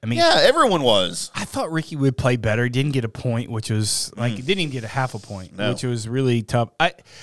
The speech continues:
Speaker 1: listen, it, you didn't lose the Ryder Cup 'cause of Ricky Fowler, right?
Speaker 2: <laughs>
Speaker 1: You just, you just didn't. So, you know, he's gonna get a little bit of a why. Zach's gonna get a little bit of heat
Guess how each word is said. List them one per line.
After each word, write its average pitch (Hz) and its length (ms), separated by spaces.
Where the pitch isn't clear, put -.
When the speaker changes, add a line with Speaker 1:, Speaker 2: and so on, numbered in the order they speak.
Speaker 1:
listen, 196 380
it, 165 160
you 165 120
didn't 180 260
lose 160 260
the 135 60
Ryder 131 280
Cup 131 260
'cause 120 160
of 113 100
Ricky 113 260
Fowler, 95 420
right? 98 320
Speaker 2:
<laughs> 135 160
Speaker 1:
You 131 80
just, 127 260
you 139 80
just 123 320
didn't. 110 400
So, 139 460
you 143 140
know, 135 80
he's 156 220
gonna 147 180
get 135 160
a 139 60
little 139 240
bit 135 180
of 123 240
a 131 180
why. 123 280
Zach's 196 320
gonna 165 140
get 139 160
a 139 40
little 135 200
bit 123 240
of 113 300
heat 143 360